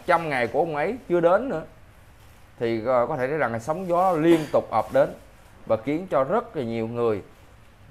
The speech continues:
thậm chí họ đã đến trước mộ của cố nghệ sĩ ưu tú Vũ Linh, họ đã bật khóc.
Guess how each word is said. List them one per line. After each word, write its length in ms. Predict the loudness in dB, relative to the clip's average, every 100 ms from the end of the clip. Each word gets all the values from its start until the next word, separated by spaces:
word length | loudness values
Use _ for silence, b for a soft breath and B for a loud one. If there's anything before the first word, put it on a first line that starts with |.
| -6
thậm 180 | -6
chí 160 | -2 -2
họ 180 | 0 0
đã 100 | 2
đến 260 | 4 2
trước 240 | 0 -8 -6
mộ 260 | -4 -2
của 280 | -2 -2 -2
cố 140 | -2 -4
nghệ 140 | -6
sĩ 120 | -6
ưu 80 | -8
tú 140 | -6
Vũ 80 | -4
Linh, 200 | -2 -2 -4 -20 -20 -12
họ 80 | -6
đã 80 |
bật 180 | -4 -4
khóc. 300 | 0 -2 -2